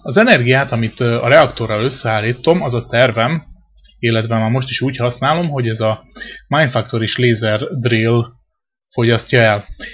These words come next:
Ennek nagyon nagy az energiafelvétel. Az Agrarian csomagban butítottak, könnyítettek, ö, egy kicsit a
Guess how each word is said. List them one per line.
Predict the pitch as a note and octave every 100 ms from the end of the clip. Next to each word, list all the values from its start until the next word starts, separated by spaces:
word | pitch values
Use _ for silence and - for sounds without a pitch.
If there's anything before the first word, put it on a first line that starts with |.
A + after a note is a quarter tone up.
| - -
Ennek | - B2+ C3+ D3+ C3+
nagyon | C3+ A#2 A2
nagy | A2
az | G#2+ A2+
energiafelvétel. | A2 G#2 G#2 G#2 - A#2 A2 G#2+ - A2
Az | G#2+
Agrarian | E3+ G3+ C3 A2 G#2+
csomagban | G#2 C3 A#2 G#2+ A#2 A2 A2+ A2 _ _ _ _
butítottak, | D#3 D3+ G#3+ B2 A#2 - - C#3 C3+
könnyítettek, | - A#2 G#2+ G2 A2 - - A2+ A2 -
ö, | B2+ A#2 A2+ -
egy | C3
kicsit | - B2+ A#2 -
a | A2 G#2